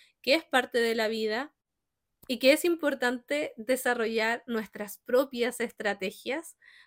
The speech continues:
para poder afrontarlo y para disminuir de alguna manera el impacto negativo que, que pueda tener en nuestras vidas. Y la idea es como no implementar todo el tiempo de memoria una jugada, ¿ya? Porque,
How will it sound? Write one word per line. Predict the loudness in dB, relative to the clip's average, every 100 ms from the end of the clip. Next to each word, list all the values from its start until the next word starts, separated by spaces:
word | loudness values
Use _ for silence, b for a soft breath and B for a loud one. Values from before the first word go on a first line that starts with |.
| B
para | 0 0
poder | 0 -2 0
afrontarlo | -2 -2 -4 -2 2 2 2 0 0
y | 0
para | -2 -2 -2
disminuir | -4 -6 -6 -4 -2 -4 -4 -6
de |
alguna | -6 -4 -4
manera | -4 -6 -4 -4
el |
impacto | -4 -6 -6 -8 -6 -6
negativo | -4 -4 -6 -8 -6 -6 -8 b b b _
que, | -6 -6 -6
que | -6
pueda | -4 -4 -4
tener | -4 -6 -4
en | -4
nuestras | -6 -8 -10 -8
vidas. | -6 -4 -4 -6 -12 b b b _ _ _ _ _ _ _ _ _ _ _ _ _
Y | -2 4
la |
idea | 6 6 4 0
es | -2
como | -2 0 2 0 -2 _
no | -6 0 2
implementar | 2 0 -2 -2 -2 -2 -2
todo | -2 0
el | -2 -4
tiempo | -6 -6 -2 0
de | 2
memoria | 2 2 2 -2 -2 -2 -4 -4
una | -2 0 -2
jugada, | -6 -2 0 -2 -6 -12 _ _ _ -10
¿ya? | -2 0 0 -2
Porque, | -6 -6 -6 -4 -4 -4 -8